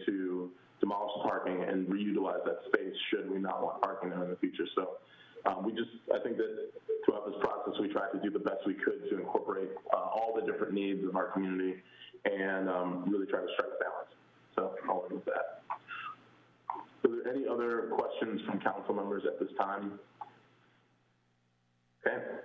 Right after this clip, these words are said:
Seeing none, I'm gonna open it up for, um, for public comment. There were four groups that reached out to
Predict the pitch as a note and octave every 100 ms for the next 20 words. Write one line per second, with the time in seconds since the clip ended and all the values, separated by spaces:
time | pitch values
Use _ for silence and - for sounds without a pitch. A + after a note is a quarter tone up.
0 | - - - - - - - - C3 B2+
1 | B2+ C3+ A2 C3+ - A2 - B2 B2 A2+
2 | - - - A2+ A2 A2 G#2 G#2 G#2 F#2+
3 | F#2 F#2 F#2 F#2 - - - - - -
4 | - A#2 - - A2 B2+ C3+ C3+ A2+ G#2+
5 | G#2 - B2 B2 A#2+ B2+ - A#2+ G#2 A2
6 | G#2 A2 A2 A2+ A2 - - - - -
7 | - - A#2+ A2+ G#2+ G#2+ G#2+ G2